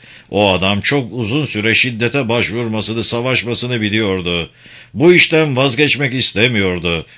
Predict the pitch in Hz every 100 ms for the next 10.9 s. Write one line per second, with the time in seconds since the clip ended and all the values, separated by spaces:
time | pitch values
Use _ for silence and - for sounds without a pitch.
0 | - 92 92 101 107 104 104 87 117 104
1 | 107 - 147 131 123 110 123 131 107 95
2 | 90 87 92 87 82 - _ _ _ _
3 | - - - - 123 185 - 175 - 160
4 | 135 175 156 147 - 139 131 123 143 127
5 | 92 76 71 76 76 76 73 73 76 71
6 | 71 69 - 107 131 120 143 131 120 120
7 | 113 113 120 123 98 110 113 113 101 90
8 | 92 82 76 73 69 - - - - -
9 | 156 - 175 175 156 156 135 139 - 123
10 | 110 104 104 85 82 85 76 71 69